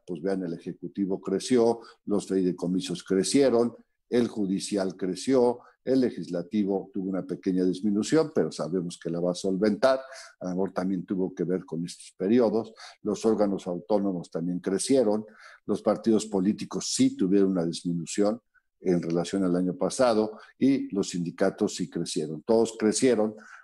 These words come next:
a excepción de los partidos políticos, referente a esta primera, a primera vuelta de, eh, eh, de dos mil veinte. Y en su momento, ya cuando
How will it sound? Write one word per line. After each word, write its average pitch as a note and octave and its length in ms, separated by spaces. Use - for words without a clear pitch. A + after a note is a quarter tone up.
a A#2+ 280
excepción G2 480
de F#2+ 80
los F2 120
partidos F2+ 460
políticos, F#2+ 800
referente G3+ 640
a - 20
esta - 160
primera, F2+ 480
a G2 180
primera G2 380
vuelta G2 580
de, F#2+ 220
eh, F2 460
eh, F2+ 200
de F#2 440
dos E2+ 340
mil E2 220
veinte. - 360
Y A2+ 120
en G#2 240
su G2+ 160
momento, A2+ 680
ya A2 280
cuando G2 460